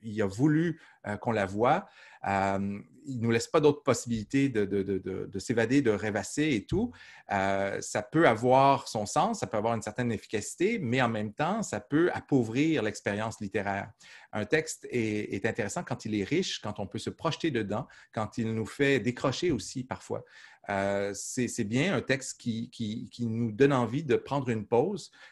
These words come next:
de refermer le livre et de, euh, se plonger dans la contemplation, euh, de cette image qu'il a suscitée en nous.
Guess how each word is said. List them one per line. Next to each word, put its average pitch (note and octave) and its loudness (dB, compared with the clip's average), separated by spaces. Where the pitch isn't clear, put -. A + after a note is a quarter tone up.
de A2 4
refermer B2+ 4
le B2 6
livre D3+ 2
et C3+ 2
de, C3 2
euh, G#2 -2
se - -4
plonger C#3 2
dans C3+ 2
la G2 0
contemplation, A#2 -2
euh, G2+ -4
de G2+ -4
cette - -8
image B2+ 2
qu'il A2+ -2
a - 2
suscitée - -4
en A2 2
nous. G#2 -4